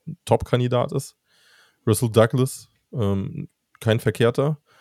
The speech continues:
Und dann hast du halt die be-, beiden Safeties auch noch mit, äh, Darnell Savage als, als Single High, der, der, der viel, viel Feld, äh, unsicher machen kann und, und wirklich einen guten Job hinten macht. Und Adrian Amos,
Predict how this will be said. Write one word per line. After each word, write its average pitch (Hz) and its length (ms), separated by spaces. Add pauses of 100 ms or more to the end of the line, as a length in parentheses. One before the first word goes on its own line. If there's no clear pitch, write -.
(320)
Und 104 100
dann 107 120
hast 107 200
du 101 60
halt 101 180
die 98 60
be-, - 200
beiden 95 280
Safeties 107 420
auch 80 120
noch - 380
mit, 90 340
äh, 90 200
Darnell 98 300
Savage - 540 (340)
als, 90 260
als - 240
Single 107 260
High, 117 260 (120)
der, 95 400 (720)
der, 104 100
der 101 140
viel, 123 580
viel 113 400
Feld, 117 540
äh, 107 220
unsicher 120 460
machen 131 280
kann 143 360
und, 101 320
und 98 240
wirklich 113 300
einen 104 60
guten 117 220
Job 110 240
hinten 123 240
macht. 131 340 (340)
Und 107 220
Adrian 107 380
Amos, 107 640